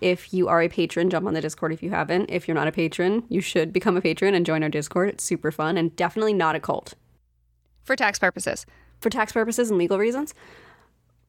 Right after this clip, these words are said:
Speaker 1: So we all got together and played Among Us, and it was so much fun.
Speaker 2: It was my first time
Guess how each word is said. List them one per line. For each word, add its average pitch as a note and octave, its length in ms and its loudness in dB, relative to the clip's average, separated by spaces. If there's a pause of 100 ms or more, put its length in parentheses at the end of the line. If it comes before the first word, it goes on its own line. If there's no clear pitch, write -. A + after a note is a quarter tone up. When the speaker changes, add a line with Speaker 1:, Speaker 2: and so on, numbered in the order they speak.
(400)
Speaker 1:
So B3 200 0
we C#4 440 2
all A3 220 2
got A3 200 0
together A3 280 2
and F#3+ 140 2
played F#3 240 0
Among F3 320 2
Us, E3 400 0
and D#3+ 400 2
it F#3+ 380 -2
was F3+ 560 0 (500)
so G#3+ 760 0 (200)
much F#3+ 360 0
fun. E3+ 480 0 (200)
Speaker 2:
It C4+ 140 2
was C#4+ 220 2
my A#3+ 340 2
first G3+ 500 -2
time - 540 0